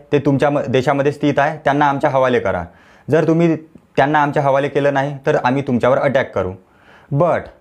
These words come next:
तालिबानने त्यांचं काही ऐकलं नाही. "तुम्हाला जे काही करायचं आहे ते करून घ्या, but आम्ही अल-कायदाच्या लोकांना तुमच्या हवाले करणार नाही."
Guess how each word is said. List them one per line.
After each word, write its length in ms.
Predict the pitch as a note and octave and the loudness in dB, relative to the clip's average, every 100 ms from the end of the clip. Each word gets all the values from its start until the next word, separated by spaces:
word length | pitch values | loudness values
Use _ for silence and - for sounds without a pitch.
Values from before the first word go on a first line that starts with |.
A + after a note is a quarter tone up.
| _ - | _ -4
तालिबानने 400 | G#2+ A#2 A#2+ C3 | 0 0 0 0
त्यांचं 260 | C3 B2 C#3+ | 0 0 0
काही 180 | C#3 | -2
ऐकलं 300 | C#3 D3 D3+ | -2 -2 0
नाही. 140 | C#3 C3+ | 0 -2
"तुम्हाला 280 | B2+ B2 C3+ | 0 0 2
जे 200 | B2+ D3 | 0 0
काही 220 | C#3+ D3 | 0 0
करायचं 280 | C#3+ C#3 C#3 | 0 2 0
आहे 100 | C#3+ | 0
ते 120 | D3 | 0
करून 240 | C#3+ C#3+ | 2 2
घ्या, 120 | C#3+ | 2
but 140 | C3+ C#3 | 0 0
आम्ही 220 | B2 C3+ | 0 0
अल-कायदाच्या 460 | C3+ B2 C3 C3 C3 | 0 0 0 0 0
लोकांना 280 | C3 C3 C3+ | -2 0 0
तुमच्या 260 | C3 A#2 | -2 0
हवाले 260 | B2 A#2+ C3+ | 0 2 0
करणार 320 | D3 C3+ C3+ | 0 0 0
नाही." 260 | B2 A#2+ | 0 -2